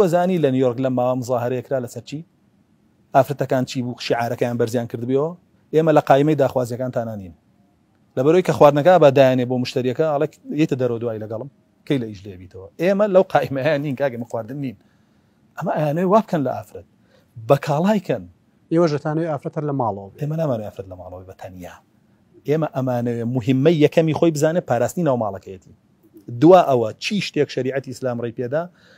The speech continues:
Speaker 1: هەر چۆنێک بێ، بڕوا جێبەجێ بکە و تەطبیقی کە. بەو شێوەیە.
Speaker 2: کۆتا پرسیار مامۆستا سوپاس، تەڵەن بوون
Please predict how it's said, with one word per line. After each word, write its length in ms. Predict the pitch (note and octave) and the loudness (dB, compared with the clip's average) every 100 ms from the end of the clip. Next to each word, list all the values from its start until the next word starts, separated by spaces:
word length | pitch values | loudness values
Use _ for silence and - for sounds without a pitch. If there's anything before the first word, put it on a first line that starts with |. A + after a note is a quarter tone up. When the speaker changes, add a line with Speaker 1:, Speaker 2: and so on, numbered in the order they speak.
| _ - | _ -4
Speaker 1:
هەر 100 | F#3 F#3+ | -2 0
چۆنێک 300 | F3+ E3 D#3+ | 0 0 0
بێ، 60 | G3 C#3 | -4 -4
بڕوا 180 | C3+ A#2+ | -6 -6
جێبەجێ 280 | A2 A2 C#3 | -8 -12 -12
بکە 100 | - | -10
و 60 | F3 | -10
تەطبیقی 320 | G#2 F2+ - _ | -12 -18 -20 _
کە. 80 | - _ _ _ _ _ _ _ _ | -20 _ _ _ _ _ _ _ _
بەو 100 | F#3+ - | -2 -2
شێوەیە. 320 | G2 E2+ E2 _ _ _ | -8 -10 -14 _ _ _
Speaker 2:
کۆتا 220 | D3 C3+ C3+ | -6 -2 -4
پرسیار 380 | - - C#3 A2+ A2 | -4 -8 -6 -6 -6
مامۆستا 320 | G#2 G2 A2+ | -10 -12 -12
سوپاس، 320 | - A#2+ A2 - | -10 -10 -10 -12
تەڵەن 200 | G2+ G#2 | -16 -14
بوون 160 | G#2 | -14